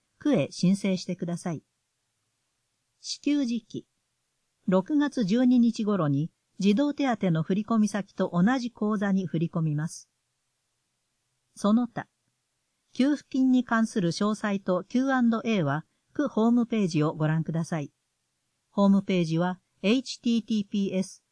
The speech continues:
コロンスラッシュスラッシュダブリューダブリューダブリュードットシーアイティーワイドットシーアイティーワイ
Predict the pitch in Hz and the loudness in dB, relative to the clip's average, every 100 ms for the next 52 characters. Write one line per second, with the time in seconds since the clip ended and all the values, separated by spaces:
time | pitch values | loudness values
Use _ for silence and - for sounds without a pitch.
0 | _ 240 214 131 139 - - 190 226 214 | _ 0 2 0 -2 -8 -6 -4 -2 -4
1 | - 151 170 175 - - 131 - _ - | -10 -6 -4 -4 -6 -10 -12 -14 _ -2
2 | 190 196 247 254 233 214 196 196 196 185 | 2 2 2 0 0 0 0 0 0 -2
3 | 170 147 135 127 - - 170 160 _ - | -2 -2 -4 -6 -10 -6 -4 -4 _ -12
4 | 147 _ _ - - 247 262 240 170 - | -12 _ _ -12 -2 0 2 0 -2 0
5 | 190 185 180 135 - _ - 165 151 _ | 0 2 0 -2 -6 _ -6 -4 -4 _
6 | - 156 - _ _ _ 196 202 285 277 | -10 -10 -12 _ _ _ 2 2 2 0
7 | 254 170 185 214 214 190 147 175 185 233 | 0 0 0 0 0 0 0 2 4 4
8 | 233 165 - 156 190 196 175 135 | 2 -2 0 0 2 0 -2 -4